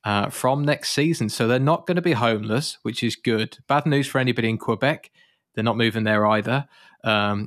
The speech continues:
bad news for anybody in Houston. <laughs> They're not moving <laughs> there either. They are, in fact, staying in Arizona, uh, and are going to be playing at A S U's, Arizona State University's stadium. Now, what makes this newsworthy isn't the fact that they've moved to a stadium.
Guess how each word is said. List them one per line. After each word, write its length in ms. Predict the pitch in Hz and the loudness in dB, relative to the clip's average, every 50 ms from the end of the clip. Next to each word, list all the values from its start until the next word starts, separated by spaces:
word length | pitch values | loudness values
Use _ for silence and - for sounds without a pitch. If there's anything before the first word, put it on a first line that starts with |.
| - 117 | -4 -2
bad 160 | - 135 135 | 0 0 2
news 200 | 139 135 127 117 | 2 0 0 0
for 80 | - 131 | 0 0
anybody 380 | 127 127 113 127 123 117 120 | 0 0 2 2 2 2 2
in 80 | 117 117 | 0 0
Houston. 600 | 107 - - - 139 131 - - 117 120 151 - - - _ _ - | 0 2 2 2 2 2 0 0 0 0 0 0 -4 -8 _ _ -10
<laughs> 260 | - - 147 135 - | -6 -4 -6 -4 -2
They're 100 | - 135 | 0 0
not 160 | 123 131 117 | 0 0 2
moving 260 | 135 135 131 - 143 | 2 0 0 0 -2
<laughs> 100 | 117 - | -2 0
there 240 | - 156 135 131 - 151 135 131 | 0 -2 0 0 0 0 0 0
either. 360 | - 139 120 120 123 123 165 - - 226 - - 143 - _ | 0 -2 -2 0 0 0 -2 -4 -8 -14 -16 -16 -18 -8 _
They 80 | - | 0
are, 140 | 110 110 117 | 2 2 2
in 60 | 123 | 2
fact, 240 | - - 131 - - | 0 0 -2 -2 -2
staying 320 | - - 127 120 117 117 120 | -4 -2 0 2 2 2 2
in 80 | 113 | 2
Arizona, 600 | 117 123 120 117 110 127 139 156 139 113 120 135 - - 180 - - - _ - | 2 4 2 2 2 2 2 2 0 0 -2 -4 -8 -12 -20 -20 -20 -18 _ -2
uh, 200 | - 104 104 - | -2 0 0 0
and 180 | - 113 120 127 | 0 0 0 0
are 60 | 120 | 0
going 200 | 117 127 127 131 | 0 0 0 0
to 80 | 131 - | -2 -2
be 60 | 131 | -4
playing 640 | 123 - - 123 110 110 107 104 104 110 - - _ _ _ _ - | -4 -2 0 2 2 2 2 0 -2 -4 -8 -12 _ _ _ _ -4
at 260 | 107 110 80 - - - _ - | -4 -4 -4 -6 -12 -12 _ -2
A 180 | 117 131 156 151 | 0 0 2 2
S 260 | 117 - - - - 110 | 0 -2 -4 -10 -10 -10
U's, 320 | 107 101 104 107 - - | -8 -6 -4 -6 -6 -6
Arizona 640 | - 107 110 107 104 104 101 113 110 107 107 104 101 | -4 -2 -2 0 0 -2 0 0 0 0 -2 -4 -6
State 280 | - - - 113 104 | -6 -4 -2 -2 -2
University's 960 | - 107 107 104 98 104 127 135 135 - - 104 - 113 110 110 107 104 - - _ _ _ _ | 0 -2 -2 -2 0 0 0 0 0 -2 -6 -4 -2 0 0 0 0 -2 -6 -12 _ _ _ _
stadium. 760 | - - - - - 113 113 113 110 107 107 107 110 127 123 _ _ - - - - - _ - | -20 -20 -10 -4 0 0 2 2 2 0 -2 -4 -6 -10 -14 _ _ -20 -20 -20 -20 -16 _ -6
Now, 160 | 110 104 107 | -4 -4 -2
what 200 | 107 120 156 156 | 0 0 0 0
makes 220 | 165 160 139 135 | 0 0 0 0
this 160 | - 127 117 | -2 -2 0
newsworthy 640 | - 123 120 139 135 123 - 110 107 104 104 107 113 | 0 2 2 2 2 0 0 -2 0 0 2 2 2
isn't 140 | 131 135 135 | 2 0 -2
the 60 | 117 - | -4 -4
fact 260 | - 123 104 - - | -2 -4 -4 -4 -6
that 80 | 113 | -6
they've 160 | - 113 107 107 | -4 -4 -2 0
moved 240 | 110 107 104 101 - | 0 0 -2 -2 -4
to 80 | - | -6
a 40 | 104 | -8
stadium. 600 | - - - 117 110 110 104 107 107 104 107 110 | -6 -2 -2 0 0 0 0 -2 -4 -4 -6 -10